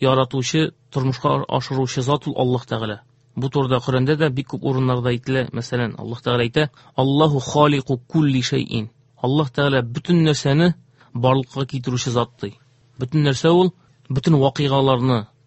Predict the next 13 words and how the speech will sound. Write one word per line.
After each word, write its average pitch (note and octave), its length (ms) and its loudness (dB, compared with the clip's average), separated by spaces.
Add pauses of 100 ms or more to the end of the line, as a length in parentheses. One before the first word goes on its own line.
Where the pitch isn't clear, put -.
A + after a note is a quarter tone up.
(120)
дөньядагы C3+ 580 0
бөтен C3+ 460 -2 (380)
җан D3 240 2
ияләрен, C3 560 2 (280)
бөтен C3 440 -2 (400)
хәрәкәтләрне, C#3 880 2 (340)
бөтен B2+ 300 0
үзгәрешләрне C#3 1000 2 (240)
барлыкка C3 340 0
китерүче B2+ 500 -2
дигән C3 280 0
мәгънәне A#2+ 340 2
белдерә. A2 300 -6